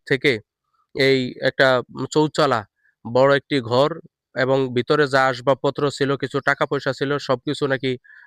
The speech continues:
পুড়ে একদম ছাই হয়ে গেছে। উনি দরিদ্র একজন কৃষক। তখন আমরা এসে, আহ, পরিদর্শন করেছিলাম। অন্যান্য আরো অনেক লোকজনও এসেছে, পরিদর্শন করেছে। আমরা তো, আহ, উম,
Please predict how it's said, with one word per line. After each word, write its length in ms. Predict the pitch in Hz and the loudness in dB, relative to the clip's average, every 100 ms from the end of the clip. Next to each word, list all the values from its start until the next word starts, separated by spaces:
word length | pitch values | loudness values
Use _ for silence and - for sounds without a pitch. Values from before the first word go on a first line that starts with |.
| _ | _
পুড়ে 240 | 151 147 143 | 2 2 2
একদম 380 | 135 135 127 135 | 0 -4 -2 -4
ছাই 320 | - - 135 | -4 -2 -2
হয়ে 200 | 127 135 | 0 -2
গেছে। 260 | 120 117 - 101 _ _ _ - | -2 -4 -8 -12 _ _ _ -4
উনি 160 | 127 | -2
দরিদ্র 380 | 127 143 147 143 | 2 0 0 0
একজন 280 | 139 131 139 - | -2 -2 -4 -4
কৃষক। 340 | 139 - 160 _ _ _ - | -6 -2 -4 _ _ _ -2
তখন 280 | 139 - 147 | -2 0 -2
আমরা 320 | 139 139 143 | 0 2 2
এসে, 300 | 135 - 139 135 _ _ _ - | 0 0 -4 -4 _ _ _ -4
আহ, 960 | 135 131 131 127 50 - - 127 123 120 _ 127 131 | -2 0 0 -2 -4 -8 -6 -4 -4 -4 _ -14 -4
পরিদর্শন 460 | 135 139 143 - 135 | -2 0 -2 -2 -2
করেছিলাম। 500 | 135 127 - 135 143 147 _ _ _ | -2 -2 -2 -2 -2 -6 _ _ _
অন্যান্য 640 | 127 127 139 139 135 135 131 - | 0 0 0 0 2 0 0 -2
আরো 220 | 123 131 | 0 2
অনেক 180 | 131 135 131 | 0 -2 -4
লোকজনও 440 | 131 123 135 139 | -4 -2 -2 0
এসেছে, 380 | 131 - 123 135 | 0 -2 -6 -4
পরিদর্শন 580 | 139 135 135 - 135 127 | -2 -2 -4 -4 -6 -2
করেছে। 440 | 131 139 - 131 - _ _ _ - | 0 -2 -4 -8 -8 _ _ _ -4
আমরা 340 | 123 131 139 | -2 0 -2
তো, 320 | 135 147 143 139 _ _ _ - | 0 0 0 -2 _ _ _ -4
আহ, 280 | 127 123 123 | 0 0 -4
উম, 320 | - 143 123 | -6 -8 -8